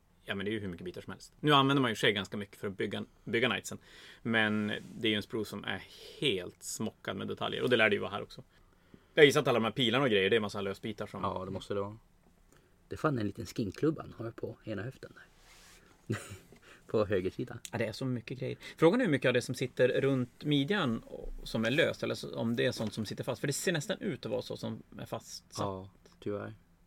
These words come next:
Speaker 2: Eller ja, tyvärr. Så här, det finns vissa som inte gillar att måla krimskrams.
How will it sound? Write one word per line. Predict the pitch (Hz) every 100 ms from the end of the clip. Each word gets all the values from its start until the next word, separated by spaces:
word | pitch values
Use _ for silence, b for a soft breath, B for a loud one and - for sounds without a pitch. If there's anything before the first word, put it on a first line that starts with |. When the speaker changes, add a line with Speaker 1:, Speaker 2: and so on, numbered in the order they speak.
| -
Speaker 2:
Eller | 107
ja, | 92
tyvärr. | - 98 -
Så |
här, | 98 92 98
det | 104 95
finns | - 95
vissa | 98 95
som | 92
inte | 87 95
gillar | 92 95
att | 95
måla | 98 98
krimskrams. | - 98 92 - 101 101 - -